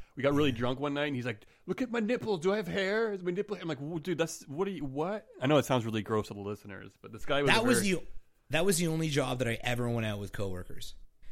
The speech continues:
Speaker 2: and, like, partied with coworkers all the time. It was a party.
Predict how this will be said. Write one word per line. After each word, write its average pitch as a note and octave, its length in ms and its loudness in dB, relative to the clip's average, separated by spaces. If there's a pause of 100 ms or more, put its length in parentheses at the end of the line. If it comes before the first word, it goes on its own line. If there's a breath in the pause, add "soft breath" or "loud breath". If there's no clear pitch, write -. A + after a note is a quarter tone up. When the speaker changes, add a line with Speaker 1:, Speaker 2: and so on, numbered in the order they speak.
(160 soft breath)
Speaker 2:
and, A#2+ 140 0
like, G#2 340 -4
partied A#2 400 0
with A2+ 140 -6
coworkers G2 500 -2
all F2+ 80 -4
the F#2+ 80 -10
time. - 240 -8 (2000)
It - 40 -2
was C3 100 2
a G#2 60 0
party. - 360 4